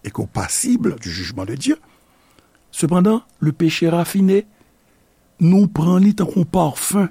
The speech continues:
nous fliter comme nous avec lui, nous fiers de lui, de telle sorte que il est très difficile pour nous repentir de péché ça yo,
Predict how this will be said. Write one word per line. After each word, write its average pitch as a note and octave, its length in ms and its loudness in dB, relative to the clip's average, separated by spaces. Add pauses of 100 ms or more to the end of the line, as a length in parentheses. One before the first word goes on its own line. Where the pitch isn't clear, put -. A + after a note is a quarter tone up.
(200)
nous D3 120 0
fliter - 380 -2
comme - 260 -2
nous C3 120 -2
avec B2+ 300 -4
lui, F3+ 100 2
nous D#3+ 140 4
fiers - 540 -2 (260)
de - 100 0
lui, G#3 340 0 (1000)
de C#3 100 0
telle E3+ 240 0
sorte C#3 240 -4
que E3 340 -4
il D3 60 -2
est B2+ 100 -4
très D3+ 240 -4
difficile C#3+ 460 -6
pour D3+ 120 -4
nous C#3 100 -2
repentir C3+ 500 -6 (220)
de C3+ 100 -4
péché B2+ 320 -8
ça - 200 -12
yo, D3 140 -8